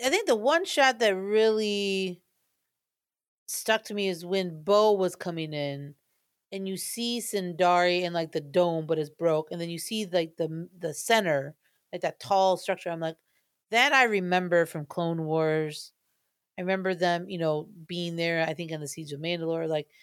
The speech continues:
that was the one that was like, "Oh, yeah, that's, that was Sundari. That was the capital of, of this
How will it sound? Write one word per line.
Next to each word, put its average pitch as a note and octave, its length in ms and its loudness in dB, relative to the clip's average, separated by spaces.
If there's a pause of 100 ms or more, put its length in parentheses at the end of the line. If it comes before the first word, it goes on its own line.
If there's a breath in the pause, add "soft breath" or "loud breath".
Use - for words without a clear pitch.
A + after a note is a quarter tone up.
(280 soft breath)
that A#3 260 4
was G3+ 200 0
the F3+ 80 -4
one F3 180 0
that E3 80 0
was D#3 100 -2
like, D#3+ 160 -6
"Oh, E3 180 2
yeah, D3 240 2
that's, D#3+ 480 0 (560)
that F3+ 240 2
was D#3+ 300 0
Sundari. D3 500 -10
That E3 280 -6
was D3+ 500 -2 (440)
the F3+ 60 -6
capital D3+ 560 0
of, D3 140 -12
of C#3+ 260 -8
this C#3+ 440 -8